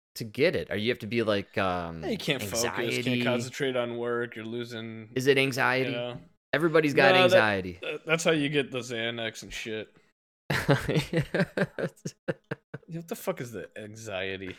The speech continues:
Speaker 1: I, Mike, everyone, anxiety is, it's, uh, universal and it, it, man, it
Speaker 2: Yeah, because it's a feel, uh, it's a feeling you have. It's a feeling animals have.
Speaker 1: I'm
Speaker 2: <laughs>
Speaker 1: telling
Speaker 2: You know
Speaker 1: you,
Speaker 2: what I
Speaker 1: it's a
Speaker 2: mean?
Speaker 1: result of social media, man.
Speaker 2: You know?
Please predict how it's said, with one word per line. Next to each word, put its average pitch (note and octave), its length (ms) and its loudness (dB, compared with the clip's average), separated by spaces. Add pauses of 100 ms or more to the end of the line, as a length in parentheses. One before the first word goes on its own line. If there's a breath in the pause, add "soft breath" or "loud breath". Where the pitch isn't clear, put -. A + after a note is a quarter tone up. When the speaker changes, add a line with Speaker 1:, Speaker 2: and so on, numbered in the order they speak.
(460 loud breath)
Speaker 1:
I, B2+ 240 6
Mike, F#3+ 460 -2 (200)
everyone, E3 640 2 (220)
anxiety E3+ 800 2
is, B2 240 -4
it's, - 640 -6
uh, A#2+ 160 2 (200)
universal C3 760 2
and A#2+ 100 0
it, G2+ 140 0
it, A2+ 160 -4 (320)
man, B2+ 340 0
it - 240 -12
Speaker 2:
Yeah, A3 300 8
because F3+ 260 6
it's F#3+ 100 4
a F#3+ 60 4
feel, G#3 280 0
uh, F3+ 340 2 (160)
it's F3+ 100 0
a F#3 80 4
feeling G3+ 380 6
you F3 100 6
have. C#3 300 8
It's C3+ 100 -4
a D3 60 -2
feeling F3+ 360 4
animals E3 420 6
have. A#2+ 440 0
Speaker 1:
I'm A#2+ 300 0
Speaker 2:
<laughs> - 0 -
Speaker 1:
telling - 340 10
Speaker 2:
You C4 140 12
know - 80 12
Speaker 1:
you, - 80 12
Speaker 2:
what F#3+ 180 10
I - 40 6
Speaker 1:
it's - 120 10
a D#3 60 8
Speaker 2:
mean? D#3 80 4
Speaker 1:
result C#3+ 420 6
of B2+ 100 2
social C3+ 360 2
media, C3 320 0
man. F2+ 260 -8 (800)
Speaker 2:
You C3+ 100 -6
know? C#3 320 -4